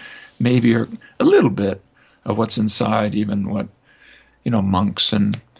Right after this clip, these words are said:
meditators and folks have been doing for thousands of years. Not that it's a substitute for it. I'm not saying that. I'm just saying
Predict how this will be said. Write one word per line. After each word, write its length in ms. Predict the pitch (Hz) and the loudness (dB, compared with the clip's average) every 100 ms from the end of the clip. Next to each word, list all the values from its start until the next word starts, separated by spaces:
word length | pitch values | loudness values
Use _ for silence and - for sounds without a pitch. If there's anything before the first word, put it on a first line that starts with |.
| _ 110 | _ -2
meditators 680 | 107 101 - 104 104 107 - | -2 -2 -2 -2 -2 -4 -6
and 120 | 104 | -4
folks 300 | 110 104 - | -4 -4 -6
have 80 | - | -4
been 180 | 101 | -2
doing 360 | 101 104 104 101 | -2 0 0 -2
for 220 | - 101 | -2 -4
thousands 520 | - 101 101 107 101 | -2 -2 -2 -2 -2
of 120 | - 98 | -2 0
years. 380 | 101 104 104 | 0 0 0
Not 160 | 98 - | 0 0
that 100 | - | 2
it's 180 | 113 - | 0 0
a 40 | |
substitute 600 | - - 170 - - - | 0 0 -2 -8 -8 -10
for 180 | - - | -8 -8
it. 80 | 90 | -6
I'm 80 | 107 | -4
not 180 | 123 - | -4 -4
saying 320 | 110 98 95 | -4 -4 -4
that. 220 | - - | -4 -2
I'm 120 | 110 | -2
just 200 | 107 - | -2 -2
saying 420 | - 107 104 95 | 0 2 2 0